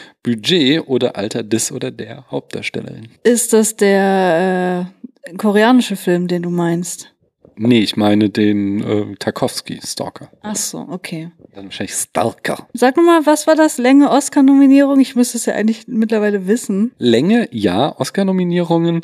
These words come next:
Speaker 1: Budget und Alter des oder der Hauptdarstellerin.
Speaker 2: Ja, dann nehme ich Oscar-Nominierung.
Speaker 1: Okay, und wer hatte mehr Oscar-Nominierungen?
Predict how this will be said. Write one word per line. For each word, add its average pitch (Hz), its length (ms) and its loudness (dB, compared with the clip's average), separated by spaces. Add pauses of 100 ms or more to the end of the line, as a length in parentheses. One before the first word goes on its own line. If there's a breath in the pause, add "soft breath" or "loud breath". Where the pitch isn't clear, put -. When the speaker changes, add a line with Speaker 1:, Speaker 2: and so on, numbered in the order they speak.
(140)
Speaker 1:
Budget 151 680 2
und 143 320 0
Alter 120 280 -2
des - 300 -6
oder 123 180 -6
der 98 360 -8
Hauptdarstellerin. - 800 -12 (180)
Speaker 2:
Ja, 196 120 -2
dann 208 120 4
nehme 208 160 6
ich 208 140 0
Oscar-Nominierung. 180 800 -8 (160)
Speaker 1:
Okay, - 320 -2
und 98 180 -4
wer 135 220 2
hatte 139 180 -4
mehr 127 220 0
Oscar-Nominierungen? 101 800 -8